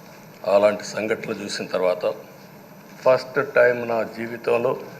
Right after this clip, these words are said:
ఆడబిడ్డల కోసరం ఇలాంటి హననాన్ని చేశారని బాధపడుతూ కంటతడి పెట్టాను. ఆ రోజే అనుకున్నా, ఇలాంటి పార్టీ ఈ రాష్ట్రానికి అరిష్టం, ఇలాంటి వ్యక్తిత్వం ఉండకూడదు.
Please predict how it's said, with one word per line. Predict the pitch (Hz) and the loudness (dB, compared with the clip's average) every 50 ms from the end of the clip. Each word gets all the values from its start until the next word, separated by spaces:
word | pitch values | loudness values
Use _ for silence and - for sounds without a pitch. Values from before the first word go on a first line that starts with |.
| - - - - - - - - | -20 -20 -20 -20 -20 -18 -4 2
ఆడబిడ్డల | 104 101 107 117 123 127 123 127 123 120 120 120 117 117 - 120 117 117 | 4 8 10 10 10 10 8 6 2 2 -2 -6 -4 -2 0 2 2 2
కోసరం | 113 - - 113 113 110 - - 127 135 135 147 - - - - - - - - - - - - - - | 0 0 0 0 0 0 0 0 0 0 0 -2 -6 -12 -16 -18 -18 -18 -18 -18 -18 -20 -20 -18 -12 -6
ఇలాంటి | 117 113 117 117 113 110 - - | -2 0 2 2 2 0 -2 -6
హననాన్ని | 101 95 101 107 117 123 131 135 135 131 127 - - | -8 -6 -6 -4 0 2 2 2 2 0 -4 -6 -10
చేశారని | 127 113 - - 120 110 107 107 107 | -10 -10 -6 -2 -2 -2 -2 -2 -6
బాధపడుతూ | - - - - 113 123 135 - - 113 110 - - | -8 -6 -2 0 0 0 0 -2 -6 -6 -6 -6 -8
కంటతడి | 107 - - 104 101 - - - 101 95 | -8 -8 -8 -10 -10 -8 -8 -8 -6 -6
పెట్టాను. | 92 98 95 - - 98 104 104 101 98 - - - - - - - - - - - - - 87 95 | -6 -8 -6 0 2 2 2 2 2 -2 -6 -10 -12 -12 -14 -14 -14 -14 -14 -16 -14 -6 -2 2 4
ఆ | 113 | 6
రోజే | 113 120 123 117 120 123 117 | 6 6 4 2 2 2 2
అనుకున్నా, | 104 98 98 - - 101 104 101 98 98 95 - - - - - - - - - - - - - | 2 0 -4 -8 -8 -8 -6 -6 -8 -10 -10 -14 -16 -18 -20 -20 -20 -20 -20 -20 -20 -16 -8 -4
ఇలాంటి | 110 117 117 117 113 110 107 - | -2 0 0 0 -2 -2 -6 -8
పార్టీ | - - 110 110 120 - - - 131 117 104 95 - - - - - - - - - - - - | -6 0 2 2 4 2 0 -2 -4 -4 -4 -8 -10 -14 -18 -20 -20 -20 -20 -20 -20 -18 -12 -8
ఈ | 107 | -2
రాష్ట్రానికి | 107 107 107 117 - - - 127 117 113 110 110 - | 2 6 6 6 6 6 6 6 6 6 4 0 -4
అరిష్టం, | - - 113 117 113 - - - 135 143 175 - - - - - - - - - - - | -6 -6 -6 -4 -6 -4 -2 -2 -2 -2 -4 -10 -14 -18 -20 -20 -20 -20 -20 -18 -10 -8
ఇలాంటి | 110 113 117 113 117 117 - - | -4 0 0 0 0 -2 -6 -10
వ్యక్తిత్వం | 104 107 107 - 123 117 - - - 104 | -10 -10 -10 -8 -8 -8 -8 -8 -8 -8
ఉండకూడదు. | 101 101 101 117 127 127 135 170 196 | -6 -6 -6 -4 -4 -2 -2 -4 -4